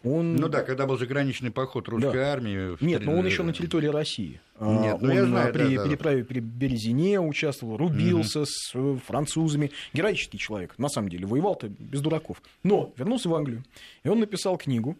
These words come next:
Speaker 1: Э, сначала памфлеты начал писать, рассказывать о том, что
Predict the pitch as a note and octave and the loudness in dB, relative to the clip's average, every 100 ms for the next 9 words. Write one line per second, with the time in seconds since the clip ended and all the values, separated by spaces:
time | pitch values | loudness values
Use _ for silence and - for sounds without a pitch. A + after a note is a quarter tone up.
0 | _ C3 C#3 B2+ D3+ - C3+ C3+ D3 C#3 | _ 0 2 2 0 0 0 0 -2 -2
1 | A#2 A2+ A2 G2 - F3+ G3 B2 D#3+ C3 | -2 -4 -4 -10 -4 -2 0 0 0 0
2 | A2+ - A#2+ - | -2 -4 -4 -4